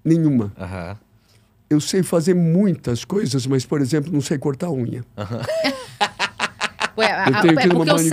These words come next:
Speaker 3: cérebro se encarrega de jogar a, a, a genialidade do,
Speaker 2: Pra um
Speaker 3: do,
Speaker 2: lado,
Speaker 3: pra um
Speaker 2: né?
Speaker 3: lado, né?
Speaker 1: <laughs> Não, não, não deu.
Speaker 2: Sim,
Speaker 3: É.
Speaker 2: aptidões.
Speaker 1: E aí eu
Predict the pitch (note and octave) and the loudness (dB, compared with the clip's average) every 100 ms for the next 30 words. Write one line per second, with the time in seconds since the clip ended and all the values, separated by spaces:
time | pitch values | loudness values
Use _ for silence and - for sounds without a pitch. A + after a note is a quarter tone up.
0 | D4 - D#4 - D#4 C4+ C4 C#4 F4 B3 | 2 0 -2 -6 -4 -2 -2 -2 -4 -2
1 | D4 B3+ A#3+ C#4 D4+ - A#3 - G#3+ - | -2 0 2 2 2 2 -2 0 -4 -2
2 | G#3+ C4+ C#4+ C4+ A3 B3+ C#4+ D#4+ - - | -4 -4 -4 -4 -2 -2 -2 -8 -16 -8
3 | D3+ D#3 D#3 C#3 C3+ A2 D#4+ F4+ C#4+ F#3+ | -2 2 4 6 4 2 0 2 2 0
4 | D3+ D#3 E3+ G#3 D3+ C#3+ E3 D3+ A#3 F4+ | -2 0 0 0 -2 -2 -2 -2 -2 -2
5 | - - _ _ F4+ C4 B3 A#2+ - - | -4 -14 _ _ -2 0 0 -2 -6 -18
6 | - F#3 D3 G#2 - - F3+ E3+ - D3+ | -4 -2 -2 -4 -10 -8 -6 -6 -8 0
7 | C3 G#2+ A#2 - D3+ E3 E3 E3 F3+ F#3+ | 0 0 -6 2 4 6 6 6 6 6
8 | F#3+ F#3 F#3 F3 D#3+ D3 C3 B2 | 8 6 4 2 2 0 0 -2